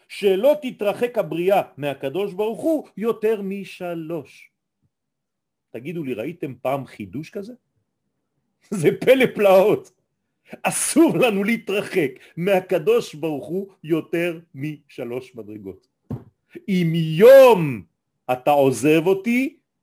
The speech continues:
יומיים אני עוזב אותך. הנה שלוש, חס וחלילה. אם יום תעזבני,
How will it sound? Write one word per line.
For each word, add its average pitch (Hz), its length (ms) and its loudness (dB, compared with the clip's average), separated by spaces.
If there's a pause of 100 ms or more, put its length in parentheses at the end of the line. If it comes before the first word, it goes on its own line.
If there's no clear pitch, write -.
(520)
יומיים 226 1300 0
אני 190 400 -2
עוזב 156 640 -4
אותך. 143 300 -8
הנה 120 560 -6
שלוש, 98 580 -16
חס 101 220 -12
וחלילה. 95 500 -16 (3250)
אם 165 260 0
יום 254 420 4
תעזבני, 180 920 0